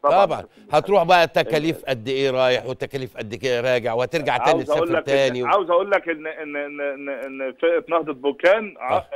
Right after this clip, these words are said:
Speaker 1: يعني إحنا طلبنا إن، إن هم يشيلوا التكلفة بتاعة النادي المصري بالكامل،
Speaker 2: آه.
Speaker 1: وهم وافقوا، بس مش دي الموضوع اللي يخصني أو مش دي
Speaker 2: طبعًا.
Speaker 1: الموضوع. آه. أنا بس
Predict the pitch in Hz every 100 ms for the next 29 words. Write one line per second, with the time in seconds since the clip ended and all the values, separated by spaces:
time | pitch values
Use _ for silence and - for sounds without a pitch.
0 | 131 127 120 117 123 123 139 135 135 160
1 | 156 143 135 127 127 127 131 139 123 127
2 | - 160 165 - - 131 175 160 - 139
3 | 135 143 139 131 143 127 123 - 185 208
4 | 196 - 107 120 120 107 143 160 175 214
5 | 202 165 185 180 165 170 208 185 160 190
6 | 165 151 - 196 190 156 139 170 151 113
7 | 110 175 202 - _ _ _ _ 147 -
8 | - _ _ - 180 185